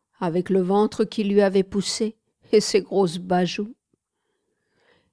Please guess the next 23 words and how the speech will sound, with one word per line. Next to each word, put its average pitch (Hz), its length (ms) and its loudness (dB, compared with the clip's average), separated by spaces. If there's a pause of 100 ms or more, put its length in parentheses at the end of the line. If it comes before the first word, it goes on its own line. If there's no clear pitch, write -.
(320)
Quand 160 300 -8
il 170 120 -2
émit 202 220 2
cette - 340 -6
idée 190 320 0
que 180 200 -4
seul 208 420 0
le 143 80 0
manque 190 320 0
de 175 80 0
temps 208 260 0
l'empêchait 185 560 0
de 180 80 -2
poser, 185 580 -2 (600)
une 254 200 2
jeune 269 300 0
dame 226 340 0
qui - 160 -4
l'accompagnait, 175 920 0 (460)
une 180 180 0
fort 185 280 2
jolie 165 280 0
femme, 196 540 -6